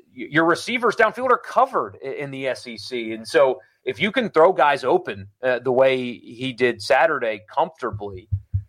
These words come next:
then you've really got something. Y-, you know, w-, we'll have to see when, when pass rush gets more intense, when, w-, you know, they're in Tuscaloosa for their first real, real test of the season.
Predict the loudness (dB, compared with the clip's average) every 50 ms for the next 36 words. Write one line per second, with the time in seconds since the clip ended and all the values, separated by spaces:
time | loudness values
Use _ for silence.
0 | -6 -6 -6 -6 _ 0 2 2 4 4 2 -2 -4 -4 -4 -4 0 2 2 2
1 | 2 2 2 2 2 2 0 -4 -8 -8 -8 -10 _ _ _ _ _ _ _ _
2 | _ _ _ _ _ -20 -18 -16 -10 -6 -2 2 4 4 4 2 0 _ _ _
3 | -12 -12 -12 -12 _ _ _ -6 -2 0 0 4 4 4 6 6 4 2 0 -6
4 | -14 -12 -10 -10 -8 -6 -2 -2 -2 -2 -2 -6 -10 -12 _ -4 -4 -4 -2 -2
5 | -2 -2 -2 0 2 2 2 2 0 -6 -8 -8 -6 -4 -2 0 0 0 0 0
6 | 0 0 0 -2 -6 -12 -18 -18 -20 -18 _ -6 -4 -4 -4 -6 -8 -12 -12 -12
7 | -12 _ -20 -20 _ -6 -2 0 0 2 4 4 2 2 0 0 0 0 0 0
8 | 0 -6 -8 -6 -6 -6 -6 -2 0 0 0 0 -2 -8 -6 -4 -4 -4 -4 -6
9 | -2 0 0 0 0 -4 -16 -14 -6 -2 -2 0 2 2 2 4 2 2 -2 -4
10 | -4 -2 -2 0 0 0 0 0 -2 0 0 0 0 0 -6 -12 -12 -12 -12 -14
11 | -12 -10 -10 -10 -10 -6 -6 -8 -8 -8